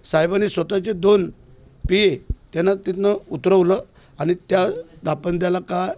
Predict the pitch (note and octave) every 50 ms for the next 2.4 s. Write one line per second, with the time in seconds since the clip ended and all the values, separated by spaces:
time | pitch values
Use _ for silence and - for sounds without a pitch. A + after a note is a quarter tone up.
0 | - - - D#3+ E3+ E3+ F3 E3 D#3 D#3 D#3 E3 F#3+ F#3 E3+ C3+ D3 E3+ B3 -
1 | - - - - - - - - D3 D3 - E3 D#3 C#3+ C#3 C#3 C#3+ E3+ F3 F3+
2 | D3+ - - - B2 A2+ B2 B2